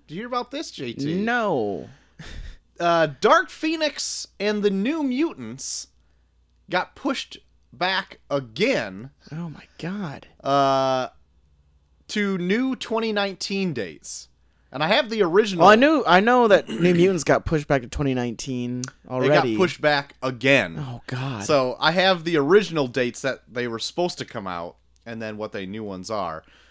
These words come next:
Speaker 1: Uh, Dark Phoenix was scheduled at first to come out November second of this year.
Speaker 2: Yeah.
Speaker 1: It got pushed to February fourteenth, twenty nineteen.
Speaker 2: Okay.
Speaker 1: Uh,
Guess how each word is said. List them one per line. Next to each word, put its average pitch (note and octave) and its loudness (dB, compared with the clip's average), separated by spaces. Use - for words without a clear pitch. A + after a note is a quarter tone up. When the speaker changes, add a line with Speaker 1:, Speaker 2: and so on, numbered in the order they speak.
Speaker 1:
Uh, B2 -2
Dark F3 2
Phoenix G#3 -6
was C#3+ -2
scheduled C#3 -2
at C3+ -4
first D#3+ -4
to B2+ -10
come C#3 -8
out B2+ -2
November E3 0
second D3 -4
of G#2 -10
this C3+ -4
year. F#2 -12
Speaker 2:
Yeah. A#2 -4
Speaker 1:
It F3 0
got G3+ 2
pushed E3+ -4
to C3+ -6
February D3 -2
fourteenth, D3 -4
twenty C3 -6
nineteen. F#2+ -8
Speaker 2:
Okay. A#2+ -8
Speaker 1:
Uh, A2+ -2